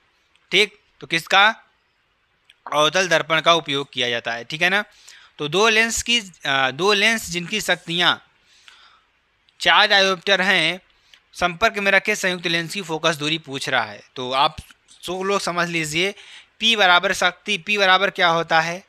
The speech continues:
P बराबर क्या होता है, वन upon एफ।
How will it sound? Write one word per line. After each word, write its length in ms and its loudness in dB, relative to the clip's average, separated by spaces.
P 100 -4
बराबर 280 4
क्या 140 2
होता 180 4
है, 80 6
वन 360 -2
upon 460 0
एफ। 440 2